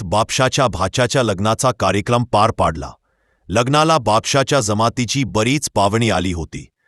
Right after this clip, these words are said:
नंतर शिराभात, आमटीच जेवण बापशानन सगळ्यांना दिल. बरोबर एक वाजता बापशानन बाज्या बैजाला व त्याच्या जमातीतील इस्मांना बरोबर घेतलो व दोन छकड्यामधून व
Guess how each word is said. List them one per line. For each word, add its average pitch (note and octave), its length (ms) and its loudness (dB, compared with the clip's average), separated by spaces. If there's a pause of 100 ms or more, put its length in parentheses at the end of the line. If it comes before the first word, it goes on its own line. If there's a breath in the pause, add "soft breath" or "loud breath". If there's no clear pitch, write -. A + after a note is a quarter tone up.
(240)
नंतर C3 420 2
शिराभात, F#2+ 720 -2 (360)
आमटीच C#3 680 -2
जेवण A2 360 0
बापशानन G#2+ 760 -2
सगळ्यांना A#2 640 0
दिल. E2 320 -6 (400)
बरोबर B2+ 500 2 (100)
एक C3+ 280 2
वाजता A#2+ 460 2
बापशानन B2 720 0
बाज्या G#2 420 0
बैजाला A2 540 2
व G2+ 120 0
त्याच्या G2+ 420 0
जमातीतील A2 720 0 (100)
इस्मांना A#2+ 540 2
बरोबर A2 440 2
घेतलो G#2 460 -4 (380 soft breath)
व A#2 100 0
दोन B2 380 0
छकड्यामधून B2+ 800 -2
व B2 100 0